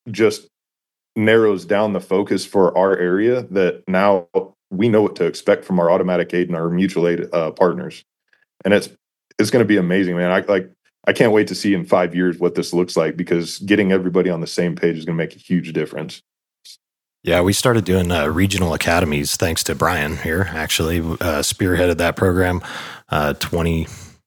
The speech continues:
Speaker 2: some odd years ago now. Was it? <laughs>
Speaker 1: Man.
Speaker 2: Twen-, twenty plus years ago now. Um,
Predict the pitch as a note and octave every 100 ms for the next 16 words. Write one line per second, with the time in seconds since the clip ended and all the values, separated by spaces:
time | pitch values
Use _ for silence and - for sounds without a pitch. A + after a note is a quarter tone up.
0 | _ _ _ _ _ - E2+ D#2+ D#2 D#2+
1 | E2 E2 E2+ E2 E2+ E2+ E2 - D#2+ -
2 | - - - - - - - - - -
3 | - G2+ F2+ E2 - A2+ A2 G2 A2 G2+
4 | - G2+ - G2 G2 G2 F#2+ F#2 F2+ F#2+
5 | F#2+ E2 D#2+ D2+ D2